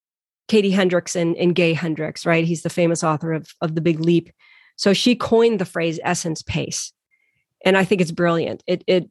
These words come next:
really defines it well. Um, because when we're in essence pace, it's a way of connecting with ourselves,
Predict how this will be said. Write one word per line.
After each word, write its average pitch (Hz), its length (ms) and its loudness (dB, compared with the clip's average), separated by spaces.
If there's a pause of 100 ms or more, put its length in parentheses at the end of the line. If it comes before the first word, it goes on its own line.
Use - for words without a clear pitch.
(120)
really 180 540 2 (500)
defines 170 520 0
it 160 260 -4
well. 160 520 -4 (920)
Um, 170 360 0 (180)
because 196 320 2
when 196 320 2
we're 185 240 4
in 202 300 0
essence 185 480 -4
pace, 175 520 -2
it's 175 180 -2
a 185 60 0
way 180 440 2
of 170 420 -2 (540)
connecting 190 800 0
with 175 240 -2 (100)
ourselves, 175 1080 0